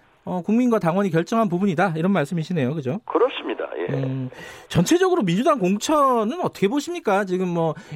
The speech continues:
Speaker 1: 이런저런 얘기들 나오고 있는데 어떻게 평가를 하신다면?
Speaker 2: 공천은 어떤 당이나 부작용이 있습니다.
Speaker 1: 네.
Speaker 2: 항상 모든 선거에서요.
Speaker 1: 네.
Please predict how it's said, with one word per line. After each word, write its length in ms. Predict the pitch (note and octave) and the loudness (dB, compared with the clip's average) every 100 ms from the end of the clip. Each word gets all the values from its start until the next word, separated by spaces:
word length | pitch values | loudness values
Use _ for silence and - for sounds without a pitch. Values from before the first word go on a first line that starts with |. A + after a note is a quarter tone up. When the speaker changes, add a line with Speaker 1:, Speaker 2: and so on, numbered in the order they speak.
| - | -2
Speaker 1:
이런저런 420 | D#3+ G#3 F#3+ F#3+ | 0 2 0 0
얘기들 400 | D3 E3+ F#3 F#3 | 0 0 -2 0
나오고 320 | C3+ B2+ F#3+ | 0 0 0
있는데 600 | D3 C3+ C3 B2 F3 G2 C3 | -2 -2 -2 -2 -4 -6 -8
어떻게 180 | D3+ D3+ - | -10 -10 -6
평가를 300 | D#4+ D4+ B3 | -2 0 0
하신다면? 560 | G3+ G#3 D#3+ A#2 F#2+ - _ _ _ - - - - - _ - | 0 0 0 0 -4 -8 _ _ _ -14 -14 -20 -20 -20 _ -2
Speaker 2:
공천은 680 | E3 F#3 G3+ G#3 F#3+ G3 F3 | -2 2 2 4 4 2 2
어떤 340 | A2+ - F#3 | 0 2 0
당이나 640 | F#3 D3+ B2+ C#3 C#3 A#2 G2 - - - - - _ _ _ _ _ - | 2 2 2 2 2 2 0 -6 -14 -20 -20 -20 _ _ _ _ _ -12
부작용이 580 | - C3+ A#2+ C3+ E3 E3 | -4 -2 0 0 0 -4
있습니다. 640 | - B2 F#2+ D2+ F#2+ E2+ | -4 -6 -4 0 2 2
Speaker 1:
네. 320 | C#3 C3 A#2 A#3 _ _ _ - | 0 0 -2 -6 _ _ _ -18
Speaker 2:
항상 500 | - - - - C#3+ - - - _ - | -8 -6 -6 -4 -6 -8 -20 -20 _ -6
모든 500 | - D3 F3 A#3+ E4+ | 0 2 2 0 0
선거에서요. 840 | D3 A#2+ G2+ E2 - F#2+ A#2 G#2 | -2 -2 0 0 -2 0 0 0
Speaker 1:
네. 280 | C#3+ B2+ B2+ | -2 -2 -4